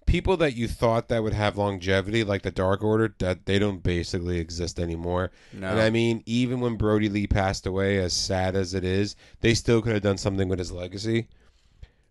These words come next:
Speaker 1: Uh, and they could have brought another person in, but they just, that thing, Stu Grayson's contract retired, he's
Speaker 2: Mm-hmm.
Speaker 1: gone.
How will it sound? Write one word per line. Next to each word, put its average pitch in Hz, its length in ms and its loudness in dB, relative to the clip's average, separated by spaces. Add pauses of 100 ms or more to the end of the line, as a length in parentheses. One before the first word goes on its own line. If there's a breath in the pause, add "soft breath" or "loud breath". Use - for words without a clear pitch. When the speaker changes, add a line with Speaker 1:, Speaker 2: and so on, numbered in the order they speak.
(180)
Speaker 1:
Uh, 95 160 4
and 92 280 2
they 101 120 4
could 113 200 4
have 98 120 2
brought 98 200 2
another 98 220 0
person 101 440 0
in, 104 140 2
but 92 100 0
they 104 120 2
just, 101 200 0 (100)
that 107 300 4
thing, 98 160 -4
Stu 147 260 8
Grayson's 120 720 2
contract 101 640 0
retired, 92 520 2
he's 104 200 0
Speaker 2:
Mm-hmm. 120 80 -4
Speaker 1:
gone. 87 400 2